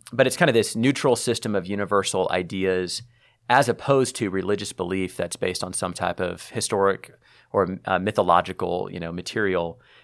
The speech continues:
And so it kind of sets itself up like this is kind of a scientific neutral and the other is this active faith, and the two are, are opposed to each other. And really what I'm trying to say is I, I don't see those as inherently different. I think all of them represent ways of living and being in the world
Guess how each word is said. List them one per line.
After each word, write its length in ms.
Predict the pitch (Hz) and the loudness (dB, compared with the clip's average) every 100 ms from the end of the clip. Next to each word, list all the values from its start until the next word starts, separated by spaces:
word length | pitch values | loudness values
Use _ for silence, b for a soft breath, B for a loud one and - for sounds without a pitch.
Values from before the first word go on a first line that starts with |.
| b | b
And 120 | 113 | 0
so 120 | 123 | 4
it 80 | 113 | 4
kind 100 | 151 | 4
of 60 | - | 4
sets 180 | 123 | 4
itself 340 | 117 107 92 - | 4 4 4 0
up 300 | - 92 85 | 2 2 4
like 140 | 95 90 | 0 2
this 180 | 110 113 | 0 0
is 120 | 95 | -2
kind 140 | 107 | -2
of 80 | 87 | -2
a 60 | 82 | -2
scientific 720 | - 104 98 - 101 90 98 | 2 2 0 -4 -4 -4 -4
neutral 400 | 98 - 92 90 | -6 -2 0 0
and 120 | 87 | -2
the 120 | 87 | -2
other 320 | 92 92 92 | -2 0 0
is 260 | 87 90 85 | -2 -4 -4
this 360 | 92 85 - - b b b - | -2 -2 -4 -10 b b b 2
active 800 | 104 101 - 98 87 87 - - _ | 2 2 0 0 0 -4 -12 -20 _
faith, 500 | - 104 82 85 - | 4 4 4 -4 -10
and 280 | 104 92 90 | -6 -6 -4
the 80 | 90 | -6
two 260 | - 95 90 | -6 -4 -2
are, 220 | 87 - | -2 0
are 180 | 98 87 | 0 0
opposed 360 | - 139 131 | 0 2 2
to 100 | 95 | 2
each 160 | 90 - | -4 -2
other. 320 | 87 85 82 _ B B B - | -2 -2 -6 _ B B B -2
And 220 | 110 101 | 0 6
really 180 | 165 120 | 8 8
what 120 | 113 | 8
I'm 140 | 120 | 6
trying 200 | - 107 | 4 0
to 40 | 92 | 2
say 300 | - 98 87 | 2 4 4
is 100 | 95 | 4
I, 220 | 92 98 | 4 2
I 60 | |
don't 280 | 87 104 98 | 2 0 0
see 240 | - 113 98 | -2 0 2
those 320 | 92 87 87 | 2 2 -2
as 240 | 87 87 | -4 -6
inherently 500 | - 92 110 98 92 | -8 -8 -4 -4 -4
different. 420 | 85 95 - 117 92 | -4 -4 -4 -4 -4
I 60 | |
think 240 | - 90 - | -4 -6 -2
all 180 | 98 92 | 2 2
of 80 | 92 | 0
them 160 | 90 | -2
represent 420 | 90 90 90 90 90 | -4 -4 -6 -6 -4
ways 240 | 90 90 | -2 -4
of 120 | 90 | -6
living 340 | 92 92 90 87 | -6 -6 -8 -8
and 120 | 85 | -6
being 280 | 101 95 92 | -4 -2 -4
in 80 | |
the 100 | 87 | -4
world 400 | 87 92 95 120 | -2 0 0 -2